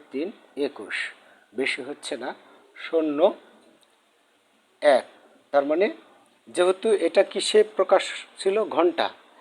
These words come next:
এটা ছিল ঘন্টা, so অবশিষ্ট থাকলো ঘন্টা। আর ঘন্টাকে ভাগ করে হ-, পেলাম আমরা এটা দিন। কি পেলাম?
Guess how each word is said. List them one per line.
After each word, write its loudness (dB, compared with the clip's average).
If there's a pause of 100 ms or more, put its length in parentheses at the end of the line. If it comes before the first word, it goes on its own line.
(300)
এটা -2
ছিল 0
ঘন্টা, -2 (280)
so -2
অবশিষ্ট 0
থাকলো -2 (1200)
ঘন্টা। -4 (520)
আর 8 (720)
ঘন্টাকে 2
ভাগ 0 (100)
করে 0
হ-, -6 (140)
পেলাম 0
আমরা -2
এটা -4 (380)
দিন। -8 (840)
কি -8
পেলাম? 2